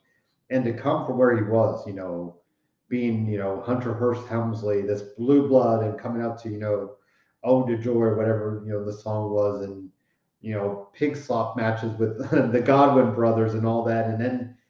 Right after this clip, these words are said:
having to, you know, unfortunately get buried for the curtain call, and to still kind of, you know, almost, I,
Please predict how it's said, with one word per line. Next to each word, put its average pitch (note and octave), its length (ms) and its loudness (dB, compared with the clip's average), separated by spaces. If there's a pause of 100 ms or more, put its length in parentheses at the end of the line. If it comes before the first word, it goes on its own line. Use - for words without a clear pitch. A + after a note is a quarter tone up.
(120)
having E3 260 -2
to, D#3 220 -2
you D3+ 120 -6
know, D3+ 480 -2
unfortunately D3+ 520 -2
get - 140 -4
buried C#3+ 500 2
for B2 100 -4
the A2+ 100 -4
curtain A#2+ 340 -4
call, A2 500 -8 (280)
and C3 120 0
to B2+ 80 2
still C#3 460 2
kind B2 140 -2
of, A2+ 100 -2
you A2+ 60 0
know, G#2+ 120 -2
almost, A2+ 460 -6 (600)
I, C3+ 180 -2